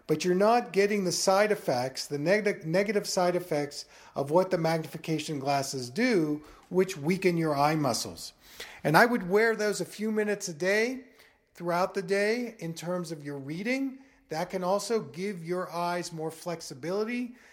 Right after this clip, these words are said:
because when you wear magnification glasses, it makes the eyes very dissolute, too diffused. The eye muscles get very diffused. There's no responsiveness.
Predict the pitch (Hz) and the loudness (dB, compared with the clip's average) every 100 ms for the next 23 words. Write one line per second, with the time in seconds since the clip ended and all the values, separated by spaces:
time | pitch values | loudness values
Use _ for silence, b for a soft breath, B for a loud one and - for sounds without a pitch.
0 | B - 165 156 185 233 269 262 247 214 | B -6 -6 -2 -2 0 2 2 2 0
1 | 214 202 196 180 185 190 185 160 156 151 | -2 -4 -10 -6 -6 -6 -10 -6 -6 -6
2 | 156 147 147 160 185 190 190 160 156 151 | -8 -10 -8 -6 -6 -6 -6 -4 -2 -4
3 | 135 - 151 156 147 120 143 - 135 123 | -10 -10 -8 -8 -10 -14 -14 -14 -16 -14
4 | 127 - _ b b b b - 226 247 | -14 -16 _ b b b b -8 -4 -2
5 | 202 208 - 170 156 113 101 131 139 175 | -4 -8 -10 -12 -10 -10 -14 -12 -4 -2
6 | 190 165 147 143 120 113 113 110 117 110 | -2 -4 -8 -12 -14 -16 -18 -16 -16 -16
7 | 101 - - 107 95 87 _ b b b | -18 -20 -18 -16 -16 -20 _ b b b
8 | 139 135 185 208 190 185 - 170 165 - | -10 -4 0 0 -2 -6 -6 -6 -6 -8
9 | 131 104 - - | -14 -16 -20 -20